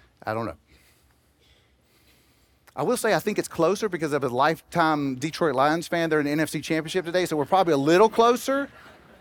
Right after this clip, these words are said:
I can't confirm that. If they go to the Super Bowl, I mean, I would be really ready.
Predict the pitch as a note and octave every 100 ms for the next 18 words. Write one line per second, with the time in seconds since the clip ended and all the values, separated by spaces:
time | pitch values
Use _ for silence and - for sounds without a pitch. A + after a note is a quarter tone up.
0 | - _ _ - A#2 F3+ F#3 A3 - A#3+
1 | A#3 F3+ C3+ B2 C#3 - _ _ _ -
2 | E3 A3+ B3+ F#3+ B3 G3 D#3+ C#3+ C3+ B2
3 | C3+ B2 A#2 A#2+ A#2+ A#2+ A2 G#2+ A2+ B2+
4 | A#2 A2 G#2+